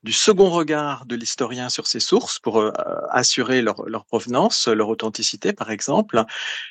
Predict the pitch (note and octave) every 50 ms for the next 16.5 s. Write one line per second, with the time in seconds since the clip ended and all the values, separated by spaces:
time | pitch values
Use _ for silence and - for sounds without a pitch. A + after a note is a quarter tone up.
0 | - _ _ _ - C3+ D3 C#3+ D3 D#3+ F3+ F3 - - E3+ D3+ D3+ D3+ D3 D3+
1 | D#3 D#3 C#3+ - - - B2+ A2 - - - - - - - - - B2+ - C#3
2 | C#3 - - D3+ D3 D3 D3+ - A#2+ - B2+ - - C#3 A#2+ A#2 A#2+ A2+ B2+ -
3 | - C3+ C#3+ C#3+ C3+ - - A2+ A#2+ C3+ - D3+ B2+ - - C3+ C3 - C3+ B2
4 | - - - E3+ G#3+ - _ _ _ - A#2 A2+ A2+ A2+ A2+ G#2+ - A#2 A2 G#2+
5 | A#2 C3 F3 E3+ D#3 D3+ C#3+ C3 B2+ B2 - - F#3 G#3+ - - G3 - - -
6 | E3+ D#3 C#3+ D3+ C#3 - - - D#3+ C#3+ - - - - - - _ - B2 B2+
7 | - - A#2+ - - D#3+ D3+ - - - D3 C#3 - - C3+ - C#3 C3 B2 A#2
8 | A2+ G#2+ F#2+ A2 D3+ G#3+ - - B2+ B2+ - - E3 G#3 A3 - - - - -
9 | - _ - B2 C#3 D3+ F3 F#3 - - C3+ C3+ B2+ A2 C3+ C3 - - - -
10 | E3 D#3+ D#3+ D3 C3 B2 B2 A#2+ C#3 C#3 C3 C3 C#3+ F#3 A3 D3 A#2+ A2+ - -
11 | B2 A#2 A2+ A2+ G#2+ - A2+ A2 G#2+ G#2 - - - D3+ D3+ E3+ D#3 A#2+ A2 G#2
12 | - G#2+ G#2 - - A#2 - B2 B2 A#2+ G#2+ G2+ G#2 G#2+ - - C#3 C3 B2+ -
13 | - - - - A2 A#2 A#2+ A2+ A2+ G#2 G#2 A2+ A#2+ A#2 C#3 D3+ D3+ - - B2+
14 | B2 D3 F3 E3 D3 D#3 C3+ C#3 C3+ C#3 D#3 E3+ D#3 B2 A2+ A#2 A#2 - B2 A2+
15 | A2 - C#3 C3+ C3+ A#2 A2+ - - A2+ A2 - - - - A2 - - C3 B2
16 | - - A2 - - A2+ A#2+ A2 -